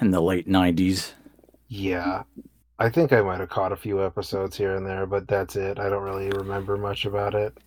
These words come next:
Speaker 1: Y-, yeah, and it, it's hard to say which version you watched, but they all take place in different continuities. Like, if you watch the O V A, it's the same characters in a different story.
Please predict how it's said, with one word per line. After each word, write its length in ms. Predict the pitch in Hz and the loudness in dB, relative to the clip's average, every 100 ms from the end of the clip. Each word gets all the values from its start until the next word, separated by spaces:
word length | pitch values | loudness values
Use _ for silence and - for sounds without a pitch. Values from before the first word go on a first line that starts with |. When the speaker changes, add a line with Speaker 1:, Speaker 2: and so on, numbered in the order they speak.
| _ _ _ - | _ _ _ -6
Speaker 1:
Y-, 140 | - _ - | -6 _ 4
yeah, 220 | 120 110 | 6 8
and 100 | 104 | 8
it, 220 | 131 _ - - - - - | 6 _ -20 -12 -10 -8 -4
it's 240 | - 143 156 | 2 4 6
hard 220 | 143 120 | 4 4
to 40 | |
say 200 | - 120 | 4 4
which 240 | 82 98 - | 4 -2 -4
version 460 | 107 107 110 120 | 4 4 6 4
you 140 | 117 113 | 4 4
watched, 600 | 113 110 107 - - - | 2 -2 -2 -6 -10 -6
but 160 | - - _ 285 - | -6 -6 _ -20 -14
they 360 | 247 - 107 120 | -8 -6 6 8
all 160 | 110 117 | 8 6
take 240 | 110 - | 2 2
place 240 | 117 101 101 | 2 2 0
in 100 | 90 | 0
different 340 | 98 85 82 | 0 0 0
continuities. 1000 | 92 82 78 82 76 76 73 78 78 - | 2 0 2 2 2 0 0 0 -2 -2
Like, 160 | - - | -2 0
if 100 | - | 6
you 80 | 120 | 8
watch 280 | 110 - | 8 6
the 100 | 107 - | 0 0
O 160 | 98 | -2
V 260 | 85 90 85 | -4 -4 -4
A, 200 | 82 82 | -2 -2
it's 320 | 87 - - _ _ _ - | -4 -6 -12 _ _ _ -8
the 80 | - | 0
same 240 | 127 110 | 2 2
characters 540 | 98 98 90 - 87 85 | 2 2 2 0 0 0
in 100 | 76 | -2
a 60 | 71 | -2
different 340 | 85 82 78 | -2 0 -2
story. 500 | - 80 80 80 - | 2 4 6 4 0